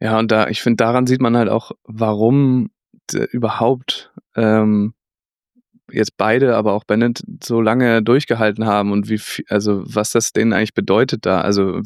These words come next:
nach wie vielen, wie viele Comebacks man eigentlich feiern kann. Da hätte ja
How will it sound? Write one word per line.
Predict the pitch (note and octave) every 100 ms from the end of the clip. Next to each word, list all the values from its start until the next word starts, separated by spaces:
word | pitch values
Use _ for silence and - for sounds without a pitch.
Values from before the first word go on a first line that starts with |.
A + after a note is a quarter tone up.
| -
nach | - G2 -
wie | A#2+
vielen, | - A2+ A2 -
wie | A#2
viele | - A2
Comebacks | - B2+ A#2+ A2+
man | A2
eigentlich | G#2 G#2+
feiern | - A#2+ A#2
kann. | - G#2+ C3 - - _ _
Da | G#2+
hätte | A2+ B2
ja | A2+ A2 G#2